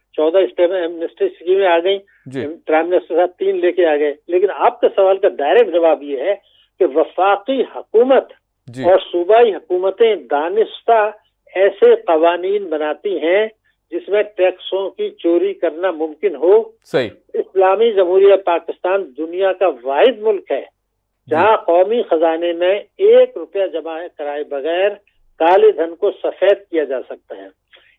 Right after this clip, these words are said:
Speaker 1: ये जो
Speaker 2: सही।
Speaker 1: टैक्स एमनेस्टी आती है, तो ये जो दो हज़ार उन्नीस में इमरान खान साहब लाए थे,
Speaker 2: जी।
Speaker 1: ये दुनिया की तारीख में, दुनिया की तारीख में और पाकिस्तान की तारीख में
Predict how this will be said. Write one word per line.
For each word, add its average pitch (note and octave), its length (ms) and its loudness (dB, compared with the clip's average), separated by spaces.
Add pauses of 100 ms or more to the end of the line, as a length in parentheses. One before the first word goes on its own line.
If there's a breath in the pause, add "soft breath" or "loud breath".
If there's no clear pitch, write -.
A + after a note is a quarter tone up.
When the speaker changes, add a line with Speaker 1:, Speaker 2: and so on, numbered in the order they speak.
Speaker 1:
ये F4+ 80 2
जो G#4 80 6
Speaker 2:
सही। - 100 0
Speaker 1:
टैक्स A3 260 2
एमनेस्टी F#3+ 420 -2
आती D3+ 240 -2
है, E3+ 440 -6 (280)
तो - 100 2
ये F#3+ 160 2
जो G3 340 4
दो F3 180 2
हज़ार F3+ 200 4
उन्नीस G3+ 260 -2 (100)
में G3+ 120 -2
इमरान E3 260 -4
खान E3+ 220 -4
साहब D#3+ 260 -6
लाए D#3+ 200 0
थे, F#3 220 -2
Speaker 2:
जी। D3 160 -6 (260)
Speaker 1:
ये E3 120 0
दुनिया G#3+ 480 2
की B3+ 140 -4
तारीख G3+ 420 2
में, C3+ 160 -10 (200)
दुनिया B3+ 260 0
की A3+ 120 -6
तारीख D#3 420 -8
में B2 60 -20 (280)
और E3 60 -10
पाकिस्तान F#3 540 -2
की G#3+ 80 -12
तारीख D#3+ 380 0
में F#3+ 120 -6